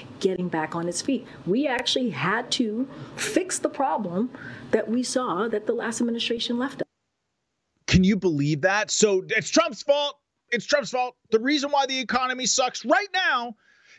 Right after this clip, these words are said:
Speaker 2: even though we've been in office for three years,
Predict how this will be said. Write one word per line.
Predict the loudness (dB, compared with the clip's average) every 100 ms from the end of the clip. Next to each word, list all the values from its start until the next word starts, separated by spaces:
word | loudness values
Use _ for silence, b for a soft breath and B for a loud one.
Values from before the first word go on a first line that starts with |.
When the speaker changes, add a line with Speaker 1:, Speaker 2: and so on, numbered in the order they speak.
| 0
Speaker 2:
even | 2
though | 4 0 -2 _ _
we've | 2 4 4
been | 0 2
in | 0
office | 0 0 0 0
for | -2 -4
three | -4 0 2 0 0 0
years, | 0 -2 -4 -8